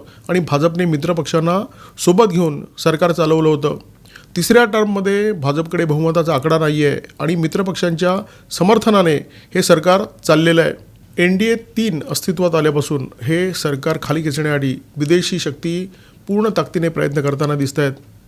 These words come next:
सरकार स्थापन झाल्यानंतर अमेरिकेचे काही मुत्सद्दी आंध्र प्रदेशमध्ये गेले. त्यांनी आंध्र प्रदेशचे मुख्यमंत्री आणि या सरकारचे एक प्रमुख आधारस्तंभ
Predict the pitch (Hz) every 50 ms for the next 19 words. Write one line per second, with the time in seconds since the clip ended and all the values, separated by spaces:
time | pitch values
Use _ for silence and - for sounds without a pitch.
0 | - - - - - - 160 160 156 185 185 180 - 175 156 156 180 175 160 170
1 | 170 170 165 170 165 170 160 147 151 156 165 156 165 151 160 156 - 156 160 156
2 | 151 143 135 - - 190 156 151 131 123 - - - - _ _ - _ - 147
3 | 156 175 196 180 180 170 180 165 - 170 160 160 151 147 143 139 143 - - -
4 | 160 160 160 147 147 147 151 160 160 151 156 160 - - 170 151 151 139 - 196
5 | 175 170 160 151 151 139 135 - - - - - - - - 185 180 185 202 214
6 | 214 - - - 156 156 151 185 175 165 160 156 160 156 - 175 170 190 214 196
7 | 170 151 160 170 170 - - - 160 160 151